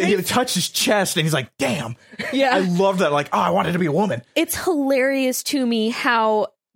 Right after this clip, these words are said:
Speaker 2: just the regeneration scene will make me happy for a new Doctor.
Speaker 1: Yes.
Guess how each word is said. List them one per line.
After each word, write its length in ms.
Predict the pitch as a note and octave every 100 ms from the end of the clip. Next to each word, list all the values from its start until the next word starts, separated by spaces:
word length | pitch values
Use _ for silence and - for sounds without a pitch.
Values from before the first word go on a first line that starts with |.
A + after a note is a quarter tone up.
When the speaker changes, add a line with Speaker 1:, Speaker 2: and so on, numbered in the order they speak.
| G#3+
Speaker 2:
just 680 | - C4 C4 C4 C4 - - -
the 120 | A#3+
regeneration 920 | A#3 A#3 F#3+ A3+ G#3+ G3+ G#3+ A3 F#3+
scene 520 | G3 G#3+ F#3 F3+ F3+ - _ _
will 160 | A3+ A#3+
make 280 | A#3 G#3
me 120 | G#3+ G#3
happy 400 | A3+ F3+ - F#3
for 180 | G3
a 60 | F3+
new 180 | F3+ E3
Doctor. 500 | D3 - - - G3 D3
Speaker 1:
Yes. 500 | D3 - - -